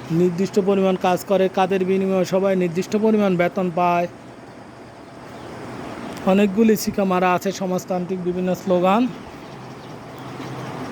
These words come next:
তো সবাই ভালো থাকেন।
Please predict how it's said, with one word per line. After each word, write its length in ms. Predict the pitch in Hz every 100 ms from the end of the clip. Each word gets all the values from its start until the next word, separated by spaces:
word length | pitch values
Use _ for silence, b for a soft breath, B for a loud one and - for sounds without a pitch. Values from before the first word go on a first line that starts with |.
| - - - - - - - - - - - - - - - - - - - - - - - - -
তো 100 | 190
সবাই 340 | 185 190 220
ভালো 280 | 208 196 220
থাকেন। 400 | 220 214 240 277